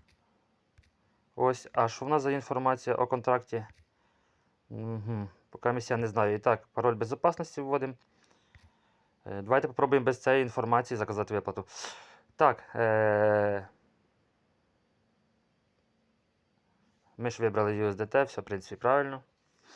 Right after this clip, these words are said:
Так, давайте тепер перейдемо на мій кошельок. Щас, друзі, я введу пароль, зачекайте, будь ласка.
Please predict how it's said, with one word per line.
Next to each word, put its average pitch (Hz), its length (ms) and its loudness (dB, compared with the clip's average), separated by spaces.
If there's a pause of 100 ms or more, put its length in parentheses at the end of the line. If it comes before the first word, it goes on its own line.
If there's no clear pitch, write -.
(320)
Так, 110 200 2
давайте 135 280 4
тепер 127 180 0
перейдемо 123 340 2
на 120 60 0
мій 117 120 0
кошельок. 170 480 0 (4000)
Щас, 127 220 2
друзі, 110 240 -2
я 113 60 6
введу 110 220 2
пароль, 156 260 6
зачекайте, 123 460 -4
будь 95 100 -8
ласка. 98 300 -2